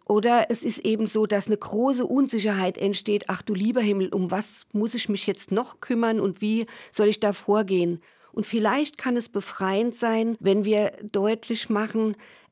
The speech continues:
es muss nicht ermittelt werden. Wir müssen nicht definieren, was begründet oder unbegründet ist. Es gibt das allgemeine Gleichbehandlungsgesetz,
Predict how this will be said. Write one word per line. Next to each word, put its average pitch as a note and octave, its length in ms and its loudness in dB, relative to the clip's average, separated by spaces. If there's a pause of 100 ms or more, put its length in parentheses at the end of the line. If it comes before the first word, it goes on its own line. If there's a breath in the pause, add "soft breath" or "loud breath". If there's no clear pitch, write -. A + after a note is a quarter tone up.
es - 240 -4
muss C4+ 320 0
nicht B3 340 -2
ermittelt A#3+ 540 0
werden. E3 440 0
Wir B3 200 2
müssen B3+ 420 2
nicht A#3+ 300 -2
definieren, A#3 600 2
was F#3 180 -2
begründet G#3 540 -2
oder F#3 220 2
unbegründet E3+ 680 -2
ist. - 320 -8 (440 loud breath)
Es - 220 -6
gibt - 420 -6 (100)
das F#3 200 -4
allgemeine F3+ 580 0
Gleichbehandlungsgesetz, A3+ 1600 -2